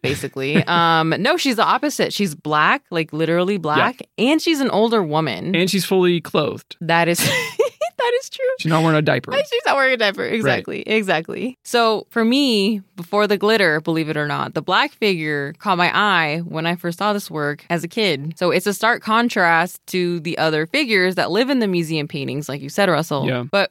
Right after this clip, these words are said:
Speaker 1: for a kid, it's like, whoa, like, black people can live in paintings
Speaker 2: <laughs>
Speaker 1: too, and they can also be angels?
Speaker 2: And she's actually very solemn, uh, echoing that monochromatic, um,
Speaker 1: Russell, they're outside.
Speaker 2: Okay.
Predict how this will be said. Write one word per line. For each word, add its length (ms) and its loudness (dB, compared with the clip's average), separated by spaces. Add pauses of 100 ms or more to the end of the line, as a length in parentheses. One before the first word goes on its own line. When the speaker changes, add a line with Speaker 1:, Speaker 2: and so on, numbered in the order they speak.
Speaker 1:
for 120 0
a 60 0
kid, 260 0
it's 120 -4
like, 160 0
whoa, 640 2
like, 260 -2 (200)
black 240 -10
people 260 -2
can 180 0
live 140 0
in 80 2
paintings 380 0
Speaker 2:
<laughs> 60 -4
Speaker 1:
too, 460 0
and 100 0
they 60 2
can 220 -2
also 320 0
be 220 -4
angels? 680 0 (120)
Speaker 2:
And 440 2
she's 140 0
actually 260 0
very 260 0
solemn, 880 0
uh, 300 0
echoing 320 2
that 200 2
monochromatic, 1080 0
um, 520 -4 (360)
Speaker 1:
Russell, 340 -2
they're 140 0
outside. 600 -2 (260)
Speaker 2:
Okay. 160 -6